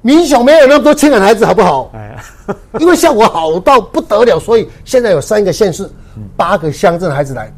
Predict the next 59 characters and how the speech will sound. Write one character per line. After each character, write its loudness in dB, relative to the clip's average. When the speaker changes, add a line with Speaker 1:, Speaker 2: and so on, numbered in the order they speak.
Speaker 1:
靠 2
的 -6
就 -6
是 -6
交 -4
通 -6
规 -6
则。 -14
Speaker 2:
是。 -14
Speaker 1:
所 0
以 -2
用 2
高 2
中 -2
做 -2
形 -6
容， -4
我 -4
们 -4
这 -2
边 0
是 -10
一 -2
年 2
级 -8
到 2
十 -6
二 0
年 -4
级， -14
Speaker 2:
嗯。 -16
Speaker 1:
全 2
部 -8
一 -6
起 -12
逐 -6
批 -6
来 -2
分 -2
展。 -8
Speaker 2:
OK。 -18
Speaker 1:
呃， 0
翻 0
转 -4
他 0
命 -2
运。 -4
Speaker 2:
是。 -20
Speaker 1:
以 -4
高 2
中 0
生， 0
我 -2
这 -2
边 0
就 -2
一 -2
百 -2
二， 2